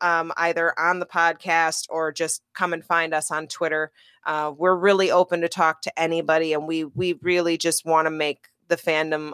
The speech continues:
a more welcome place for everybody. And, uh, and that's our goal.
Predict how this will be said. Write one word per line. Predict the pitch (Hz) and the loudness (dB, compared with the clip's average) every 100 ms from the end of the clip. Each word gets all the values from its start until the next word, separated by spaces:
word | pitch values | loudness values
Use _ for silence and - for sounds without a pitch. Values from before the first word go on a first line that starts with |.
| - | 0
a | 165 | 0
more | 156 156 151 | 2 2 4
welcome | 147 156 165 170 | 6 4 4 -4
place | 156 160 160 - | 0 2 4 2
for | 160 - | 0 0
everybody. | 170 185 185 196 214 220 _ _ _ - | 2 4 4 2 0 -4 _ _ _ -6
And, | 156 151 151 | -2 -2 -2
uh, | 143 143 143 - | 0 0 -2 -4
and | 156 156 143 | -6 -6 -2
that's | 180 170 - - | 2 2 0 -2
our | 165 | -2
goal. | 143 - | -2 -6